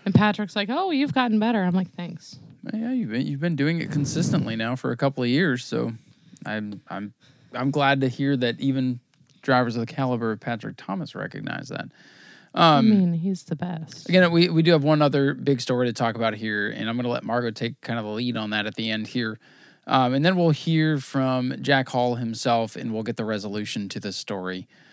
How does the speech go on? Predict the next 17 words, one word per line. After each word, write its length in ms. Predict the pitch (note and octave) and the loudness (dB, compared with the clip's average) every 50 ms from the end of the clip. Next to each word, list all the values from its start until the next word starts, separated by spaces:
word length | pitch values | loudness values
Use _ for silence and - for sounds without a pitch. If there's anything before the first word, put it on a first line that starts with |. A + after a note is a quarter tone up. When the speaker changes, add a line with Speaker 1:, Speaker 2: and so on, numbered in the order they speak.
| - _ _ _ - | -20 _ _ _ -4
Speaker 2:
Um, 600 | C#3 B2+ A#2+ A2 G2+ G2 F#2+ F#2+ F#2+ F#2+ G#2 - _ _ _ _ _ _ | -2 0 0 0 -2 -4 -6 -6 -8 -10 -12 -18 _ _ _ _ _ _
'cause 160 | - C3+ C3 E3 | -2 0 0 0
it's, 220 | D#3+ - - - | -2 -2 -6 -4
it's 480 | - D#3 D3+ C#3+ - - - - - - _ _ _ _ _ _ _ | -2 -2 -2 0 -2 -4 -4 -6 -8 -10 _ _ _ _ _ _ _
kind 200 | - B2+ C3+ D3 | 0 2 2 4
of 60 | D#3 | 4
unprecedented. 760 | E3+ F3 D#3 - F3+ F3 D#3 B2 A#2 G2+ F#2+ - F2+ F#2 G2 - | 2 2 2 2 2 2 2 0 -2 -4 -4 -6 -8 -8 -8 -6
So, 360 | - A#2 G#2+ G#2 G2+ G2+ G#2+ | -4 -2 -2 0 0 0 0
and 120 | A#2 B2+ | 0 0
I'm 100 | C3+ C3+ | 0 0
sure 340 | C3 - D#3 D#3 D#3 D#3 D3+ | 2 2 4 4 4 4 2
many 320 | C#3+ D3 C#3+ - C#3 D3+ | 2 0 0 2 2 2
of 60 | D3+ C#3+ | 4 4
you 80 | C#3+ C#3 | 4 2
listening 340 | C#3 C3 - C#3+ C#3 C3 | 2 2 0 0 0 2
already 220 | B2 B2 B2+ D3 D3+ | 2 2 2 2 2
know 500 | C#3 B2 A#2+ A#2+ A#2+ B2 C#3+ E3 D#3+ | 2 2 2 2 4 4 4 2 2